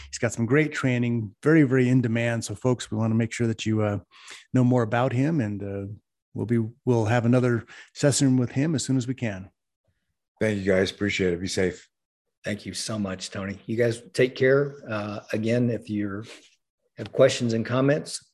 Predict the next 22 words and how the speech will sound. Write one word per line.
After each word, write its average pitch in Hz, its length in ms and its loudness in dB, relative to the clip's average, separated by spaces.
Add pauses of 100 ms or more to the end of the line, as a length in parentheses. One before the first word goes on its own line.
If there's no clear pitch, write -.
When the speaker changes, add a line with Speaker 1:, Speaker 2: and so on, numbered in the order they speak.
Speaker 3:
you 110 200 -6
can 107 180 -6
get 117 180 -6
me 117 140 0
directly 104 460 -2
at - 140 -12
rob 117 500 -2
at 117 300 -4
C 127 220 -4
C 120 220 -4
W 123 280 0
safe 120 360 -4
dot 123 240 -2
com. 127 380 -6 (420)
We 104 120 -10
appreci-, - 480 -2
appreciate 127 460 -2
you 110 340 -2
joining 120 400 0
us, - 300 -8 (200)
and, 104 480 -6 (760)
uh, 98 440 -10